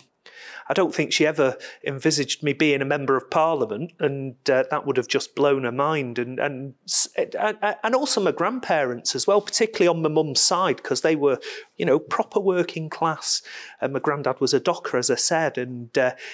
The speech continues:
his dad, who was killed tragically in the First World War, was a docker. And, uh, his dad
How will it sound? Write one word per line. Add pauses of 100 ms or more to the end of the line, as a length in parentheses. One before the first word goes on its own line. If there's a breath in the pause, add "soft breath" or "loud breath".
(140 loud breath)
his
dad,
who
was
killed
tragically
in
the
First
World
War,
was
a
docker. (500 loud breath)
And, (100)
uh, (220 loud breath)
his (200)
dad